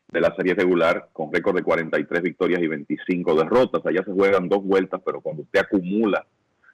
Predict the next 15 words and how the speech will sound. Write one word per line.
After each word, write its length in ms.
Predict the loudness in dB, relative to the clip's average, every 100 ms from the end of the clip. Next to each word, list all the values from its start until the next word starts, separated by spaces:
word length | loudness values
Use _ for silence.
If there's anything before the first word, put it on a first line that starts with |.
| _ -4
los 240 | -2 0
récords 360 | 2 0 0 0
de 80 |
ambas 220 | 0 0 2
vueltas, 380 | 2 2 -2 -2
Hermosillo 680 | -4 -4 -6 -2 0 0 2
fue 120 | 0
el 60 |
mejor 280 | 0 0 0
equipo. 460 | 0 0 0 -2 -8 _ _ _ _ _
Los 140 | -2 2
Mochis, 480 | 4 4 4 2 2
el 140 | 0
segundo 360 | 2 2 2 0
mejor, 480 | 0 0 2 2